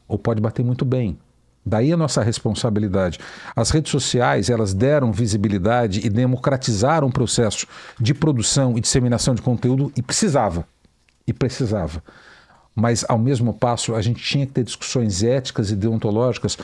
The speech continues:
sobre a responsabilidade do comunicador de massa.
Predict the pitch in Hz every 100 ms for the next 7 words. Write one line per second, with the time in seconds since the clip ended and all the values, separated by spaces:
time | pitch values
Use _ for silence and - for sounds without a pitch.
0 | - - - 135 120 104 123 143 123 135
1 | 110 107 107 110 98 90 - 107 104 104
2 | 95 95 90 98 - 85